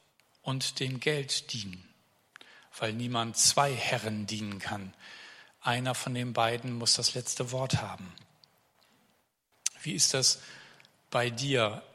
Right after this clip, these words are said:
Entscheidet dein Geld, wie sehr du Gott vertraust in manchen Dingen? Fragst du bei manchen Sachen gar nicht nach, weil die kannst du dir ja leisten? Die Frage ist, brauchst du das auch, was du da kaufst?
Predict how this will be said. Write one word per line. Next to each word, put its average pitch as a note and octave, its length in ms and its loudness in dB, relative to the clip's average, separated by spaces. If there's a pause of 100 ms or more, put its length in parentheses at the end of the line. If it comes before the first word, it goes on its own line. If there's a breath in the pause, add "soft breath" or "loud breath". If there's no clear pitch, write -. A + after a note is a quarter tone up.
Entscheidet C3 760 6 (120)
dein B2 360 4
Geld, C#3 480 4
wie B2+ 80 2
sehr B2 320 4
du A#2+ 340 -4 (480 loud breath)
Gott B2 180 4
vertraust - 840 0 (100)
in A#2+ 140 -4
manchen B2+ 440 2
Dingen? C3+ 380 -4 (1800 loud breath)
Fragst - 480 6
du C#3 60 0
bei C3 100 6
manchen C3 400 4
Sachen B2+ 300 2
gar A2+ 160 -2
nicht A#2 240 -4
nach, B2 400 6
weil A#2 260 2 (300 loud breath)
die B2 140 -6
kannst - 340 2
du C#3+ 60 -4
dir B2 160 -2
ja A2 140 0
leisten? C#3 680 0 (1800 soft breath)
Die C3+ 60 -10
Frage A#2+ 340 2
ist, - 220 2
brauchst A2 440 2
du C#3 80 -2
das C3+ 240 4
auch, C3 300 -4
was - 160 2
du C3+ 120 -4
da B2+ 140 -4
kaufst? - 600 0